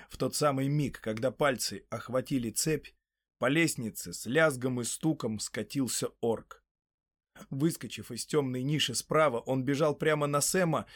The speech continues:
и заметил его только когда был шагах в шести. Не маленького испуганного хоббита увидел он перед собой,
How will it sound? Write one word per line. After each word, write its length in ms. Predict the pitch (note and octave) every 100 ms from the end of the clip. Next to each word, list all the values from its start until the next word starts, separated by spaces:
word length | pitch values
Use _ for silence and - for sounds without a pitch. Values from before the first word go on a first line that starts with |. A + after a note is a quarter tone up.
| - -
и 100 | C#3
заметил 520 | D3 E3 E3+ D#3+ D3
его 340 | C#3+ C3+ B2+ _ -
только 320 | F#3 D#3 D3
когда 320 | E3 C#3 D#3
был 160 | D3+ C#3+
шагах 380 | E3 D3+ D3+ -
в 60 |
шести. 760 | - E3+ - - D#3+ B2+ F2+ - _ _ _ _ _ _ _
Не 180 | C3+ F3
маленького 640 | F3 F3 F3 D#3 D#3 D3+
испуганного 720 | D3 - D#3+ C#3 C3+ C3 B2+ C3
хоббита 580 | - D#3 A#2+ A2+ - A#2+
увидел 440 | B2 C3 A#2+ A#2
он 120 | A2
перед 280 | G#2+ A#2 G#2+
собой, 500 | - B2 A#2 A#2 E2